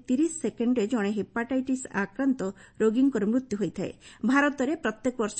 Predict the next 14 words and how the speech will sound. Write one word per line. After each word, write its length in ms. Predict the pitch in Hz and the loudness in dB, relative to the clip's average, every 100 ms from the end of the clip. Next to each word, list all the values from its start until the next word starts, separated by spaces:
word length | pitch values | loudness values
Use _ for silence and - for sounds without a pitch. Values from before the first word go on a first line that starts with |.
| 240 | -2
ଯକୃତ 420 | 226 196 - 214 196 | -2 -2 -2 -2 -2
ରୋଗରେ 380 | 190 202 240 - - - | 0 2 0 0 -8 -2
ଚଉଦ 260 | 240 254 262 | 4 6 6
ଲକ୍ଷରୁ 380 | 330 339 - 339 - | 2 0 0 0 0
ଅଧିକ 300 | 196 202 294 269 | -2 0 0 0
ଲୋକଙ୍କର 480 | 196 - 196 220 208 - | 0 2 0 0 -2 0
ପ୍ରାଣହାନି 500 | 208 202 214 208 - | 2 2 2 -2 -2
ଘଟୁଛି। 460 | 285 - - - 113 - - _ | -2 -2 -6 -8 -12 -14 -20 _
ଚଳିତ 280 | 226 214 214 | 2 2 2
ବର୍ଷ 260 | 226 247 - 320 - - | 0 -2 -4 -6 -8 -16
ହେପାଟାଇଟିସ୍ 800 | - 233 254 269 285 269 285 285 | 0 2 2 0 0 0 0 0
ଦିବସର 340 | - 208 214 214 | 0 -2 -2 -2
ବାର୍ତ୍ତା 360 | 185 190 - - | -2 -2 -4 -8
ହେଉଛି, 380 | - 294 - | -4 -4 -4